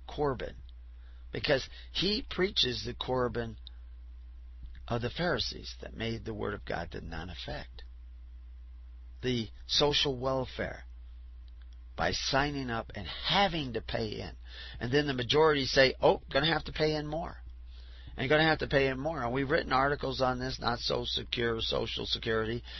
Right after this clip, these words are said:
et cetera. But it's, it's coming about, what we've been prophesying for years,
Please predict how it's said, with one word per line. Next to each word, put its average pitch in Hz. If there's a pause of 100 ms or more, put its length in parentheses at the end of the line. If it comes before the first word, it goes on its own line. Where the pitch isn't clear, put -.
(240)
et 110
cetera. 104 (2750)
But 131 (800)
it's, -
it's -
coming 226
about, 156 (420)
what 143
we've 170
been 135
prophesying 120
for 113
years, -